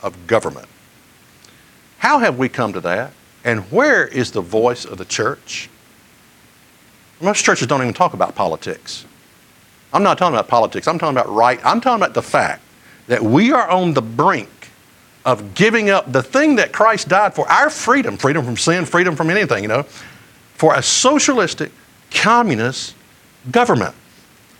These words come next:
Where is the voice of the church?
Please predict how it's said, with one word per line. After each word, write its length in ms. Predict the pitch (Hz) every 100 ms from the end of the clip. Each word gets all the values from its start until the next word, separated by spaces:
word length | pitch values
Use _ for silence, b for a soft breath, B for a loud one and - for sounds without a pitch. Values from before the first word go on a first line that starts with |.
| _ -
Where 380 | 190 302 311
is 480 | 269 208 277 269 175
the 80 | 165
voice 540 | 151 196 254 165 - -
of 280 | 226 226 185
the 80 |
church? 600 | 185 - 262 233 - -